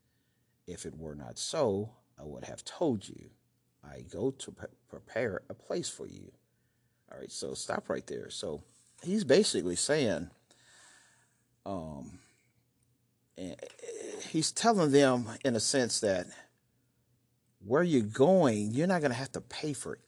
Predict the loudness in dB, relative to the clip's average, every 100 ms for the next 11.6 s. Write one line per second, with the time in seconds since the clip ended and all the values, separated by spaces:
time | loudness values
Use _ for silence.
0 | -6 -2 0 -2 -8 -12 -14 -16 -18 _
1 | _ _ _ _ _ _ _ _ -12 -2
2 | 0 2 0 -4 -10 _ _ _ _ _
3 | _ _ _ _ _ _ -8 0 0 2
4 | 2 6 6 6 4 2 2 2 4 2
5 | -2 -12 _ _ -10 -8 -6 -2 0 0
6 | -2 -4 -4 -2 -4 -6 -8 -12 -6 -6
7 | -6 -10 -16 -20 _ _ _ _ _ _
8 | _ _ _ -18 -16 -2 0 2 2 0
9 | 2 4 4 0 2 2 4 0 -4 -4
10 | 0 0 -2 -2 -2 -4 -4 -4 -4 -6
11 | -4 -4 -2 -2 -4 -8